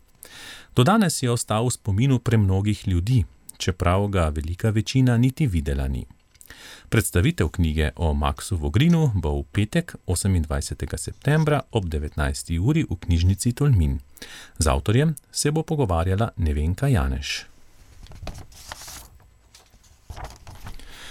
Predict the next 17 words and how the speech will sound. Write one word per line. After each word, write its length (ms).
V 80
vseh 260
oddelkih 520
knjižnice 580
Cirila 420
Kosmača 500
Tolmin 460
se 180
v 120
oktobru 480
pričnejo 580
tudi 460
akcija 640
spodbujanja 760
branja 520
Moja 300
knjižnica, 640